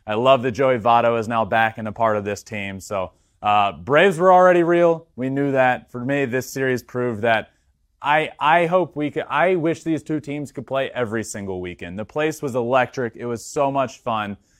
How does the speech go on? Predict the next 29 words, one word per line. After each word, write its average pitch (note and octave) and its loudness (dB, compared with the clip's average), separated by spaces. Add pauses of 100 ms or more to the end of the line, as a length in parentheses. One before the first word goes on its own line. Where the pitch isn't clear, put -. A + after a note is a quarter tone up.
(160)
And, G#2+ -6
uh, G2+ -2
it A2+ 0
was A2 -2
a A2+ -2
really, A#2+ 0
really G#2+ -2
good F2 -8
series. D#2+ -14
So F2+ -10 (200)
the G2+ -8
Reds G#2+ 0
are F#2+ -8
for E2+ -12
real. D2+ -16
Good B2 -6
question. F2+ -10
What G2+ -10
we G2+ -6
got F2+ -8
next? - -20 (1300)
Why F#3+ 8
are C4 6
most G#3+ 2
baseball E3+ 2
players D#3 2
good C#3 0
at A2 -2
golf? G#2+ 2